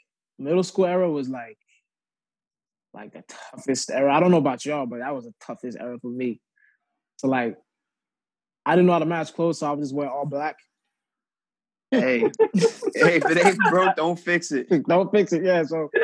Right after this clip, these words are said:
Speaker 1: that's why I don't get, that's why I don't get teased because, man, oh, these, these girls used to go in on me, man.
Speaker 2: But you know what's
Speaker 1: If I
Speaker 2: crazy?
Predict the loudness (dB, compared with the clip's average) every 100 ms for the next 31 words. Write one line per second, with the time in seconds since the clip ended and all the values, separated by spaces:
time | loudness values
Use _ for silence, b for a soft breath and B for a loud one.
0 | 4 2 2 0 0 0 -2 -4 -6 -4
1 | -4 -4 -6 -8 -6 -4 -2 -4 -6 -8
2 | -8 -10 -12 -14 -18 _ _ _ _ _
3 | _ _ -16 -8 -6 -4 0 0 0 -2
4 | -2 -6 -12 -14 _ _ -6 -4 -4 -6
5 | -8 -10 -10 -12 -16 -20 _ _ -16 -6
6 | -2 0 2 2 2 0 0 -4